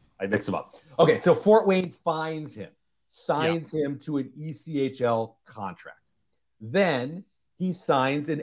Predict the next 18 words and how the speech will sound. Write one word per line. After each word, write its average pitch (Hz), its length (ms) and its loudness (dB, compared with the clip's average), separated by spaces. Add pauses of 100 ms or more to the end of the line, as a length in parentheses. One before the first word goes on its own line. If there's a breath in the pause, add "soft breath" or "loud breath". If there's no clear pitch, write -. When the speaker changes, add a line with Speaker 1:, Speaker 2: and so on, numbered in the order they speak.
(140)
Speaker 1:
A 156 80 2
H 156 420 2
L 135 220 4
deal 104 460 -2
with 104 340 -6
Chicago - 640 -4 (420)
that 95 240 -2
year. 78 160 -14 (800)
Now, 123 440 -2 (680)
if 247 280 2
Chicago's 170 760 2
affiliate 123 800 0 (440)
happened 156 420 0
to 135 60 0
be, 117 140 0
I'm 107 100 -2
just 107 140 -10
gonna 101 180 -2